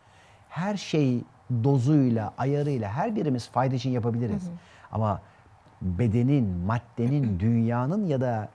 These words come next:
Speaker 1: işte diyelim ki bir aşırılığın bağımlısı olunuyorsa kişinin hayatından tat gidiyor. Ve bu dünyada şöyle düşünün,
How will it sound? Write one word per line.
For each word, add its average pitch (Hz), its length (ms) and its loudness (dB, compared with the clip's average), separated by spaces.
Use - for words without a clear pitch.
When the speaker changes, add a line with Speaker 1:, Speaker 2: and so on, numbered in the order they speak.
Speaker 1:
işte 117 240 -8
diyelim 117 320 0
ki 107 240 -4
bir 123 100 -2
aşırılığın 135 680 -2
bağımlısı 117 440 2
olunuyorsa 135 640 -2
kişinin 123 360 -6
hayatından 107 540 -8
tat - 280 -14
gidiyor. 76 360 -8
Ve 151 100 0
bu 202 100 0
dünyada 139 440 0
şöyle 190 280 0
düşünün, 104 340 -4